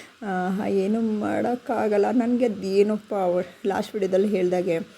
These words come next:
ನನಗೆ ಎಷ್ಟೇ ಬೇಗ ಹೊರಟ್ರು ಸ್ವಲ್ಪ ಲೇಟ್ ಆಗೇ ಹೋಗುತ್ತೆ. ಇನ್ಮೇಲಾದರೂ ನಾನು ಟ್ರೈ ಮಾಡಬೇಕು ಬೇಗ ಬೇಗ ಹೊರಡಂಗೆ.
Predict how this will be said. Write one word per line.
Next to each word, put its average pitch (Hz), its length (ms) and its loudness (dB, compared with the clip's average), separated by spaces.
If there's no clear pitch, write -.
ನನಗೆ 185 240 -2
ಎಷ್ಟೇ - 320 -2
ಬೇಗ 190 240 0
ಹೊರಟ್ರು 180 480 -2
ಸ್ವಲ್ಪ 175 240 -10
ಲೇಟ್ 165 320 -4
ಆಗೇ 160 260 -6
ಹೋಗುತ್ತೆ. 160 440 -6
ಇನ್ಮೇಲಾದರೂ 180 680 0
ನಾನು 175 200 -4
ಟ್ರೈ 156 280 -2
ಮಾಡಬೇಕು 160 640 -4
ಬೇಗ 170 200 -2
ಬೇಗ 165 260 -2
ಹೊರಡಂಗೆ. 160 600 -4